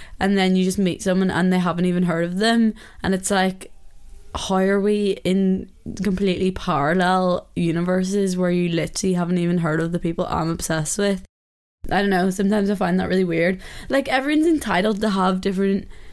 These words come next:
music tastes. Obviously, I'm not saying that he should like the Arctic Monkeys. I just find it really strange how people can just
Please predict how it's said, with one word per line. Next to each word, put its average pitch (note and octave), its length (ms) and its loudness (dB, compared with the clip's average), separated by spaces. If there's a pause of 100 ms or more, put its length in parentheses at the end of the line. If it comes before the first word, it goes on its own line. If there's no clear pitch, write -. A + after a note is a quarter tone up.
(140)
music F#3+ 360 0
tastes. C4 320 0
Obviously, A#3+ 360 0
I'm G#3 140 2
not F#3+ 220 0
saying F#3 380 2
that F3+ 160 0
he F#3 140 2
should E3 320 -2
like D#3 280 -2
the F#3+ 60 0
Arctic F3+ 200 0
Monkeys. F3+ 440 0
I F#3+ 100 0
just G3 160 -2
find G#3+ 180 2
it G#3 60 -2
really G3 160 2
strange F3+ 460 0
how G3 100 0
people F#3 320 -2
can F#3+ 160 0
just F3+ 240 -4